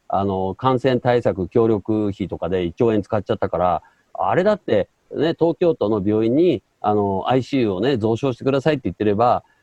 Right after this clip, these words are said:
あの、これから第二波を迎えるにあたって、あの、かなり余裕の体制で、あの、迎えれたけど、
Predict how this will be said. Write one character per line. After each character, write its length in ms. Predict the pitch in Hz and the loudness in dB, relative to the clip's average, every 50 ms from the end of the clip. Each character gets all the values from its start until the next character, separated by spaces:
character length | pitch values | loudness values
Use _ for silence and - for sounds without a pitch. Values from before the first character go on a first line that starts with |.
| _ - | _ -4
あ 160 | - 92 95 | -2 0 0
の、 340 | 101 95 95 95 92 92 90 _ | 0 0 -2 -2 -4 -4 -4 _
こ 120 | - 131 | 0 0
れ 80 | 131 123 | 0 2
か 120 | - 131 | 2 2
ら 400 | 127 123 123 123 120 123 120 - _ _ _ _ _ _ - 127 | 4 4 4 4 4 4 2 0 _ _ _ _ _ _ -6 0
第 220 | 107 131 123 123 | 2 2 4 4
二 100 | 131 117 | 4 4
波 140 | 113 107 98 | 4 2 2
を 140 | 92 92 90 | 2 0 0
迎 100 | - 107 | 2 2
え 40 | 107 | 2
る 60 | 107 | 2
に 80 | 101 87 | 0 -2
あ 60 | 82 | -2
た 120 | - 82 | -4 -4
っ 40 | 82 | -4
て、 320 | - 156 156 131 95 - _ _ _ _ - | 0 2 2 2 2 0 _ _ _ _ -6
あ 160 | - 104 110 | -2 0 0
の、 280 | 107 104 98 95 95 - _ | 0 0 -2 -4 -6 -6 _
か 140 | - 202 220 | -2 0 2
な 100 | 226 190 | 4 4
り 120 | 127 104 | 4 4
余 120 | 98 101 110 | 4 4 4
裕 140 | 117 120 120 | 4 4 2
の 120 | 120 113 | 2 0
体 220 | - 117 113 110 | 0 0 0 0
制 160 | - 123 113 107 | 2 2 2 2
で、 240 | 113 107 107 101 _ _ _ _ _ - - | 2 0 0 -2 _ _ _ _ _ -10 -6
あ 80 | - | -4
の、 100 | 104 101 | -2 0
迎 200 | 101 107 101 - | 0 0 2 2
え 40 | 117 113 | 2 2
れ 60 | 101 | 2
た 100 | 113 95 | 0 0
け 80 | 95 | 0
ど、 220 | 90 95 90 87 | -2 -2 -2 -4